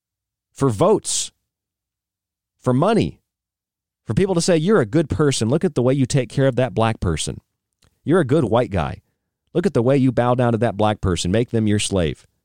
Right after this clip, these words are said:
I mean, th-, it's just so disgusting. And we have no context, no perspective of this in the United States,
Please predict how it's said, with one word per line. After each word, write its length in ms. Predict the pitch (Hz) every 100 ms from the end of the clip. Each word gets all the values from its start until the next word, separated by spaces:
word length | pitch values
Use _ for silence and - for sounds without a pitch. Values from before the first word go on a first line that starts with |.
| _ _ _ -
I 120 | 156
mean, 100 | 143
th-, 160 | 196 -
it's 200 | 185 -
just 180 | 208
so 240 | - 202 190
disgusting. 880 | 147 - - 156 147 - 82 64 - _ _ _ _ _ _ _ _ _ _ _ _ _
And 80 | 147
we 80 | 175
have 140 | 185
no 340 | 147 202 226 220 _ -
context, 640 | 160 208 170 - 73 -
no 220 | 135 208
perspective 1120 | 247 - 151 - - - 180 - 95 62 - _ _ _ _ _ _ _ _ _ _ _ _ _
of 180 | - 113
this 240 | 117 110 -
in 120 | 113
the 80 | 104
United 340 | 101 90 82
States, 500 | - 90 73 - -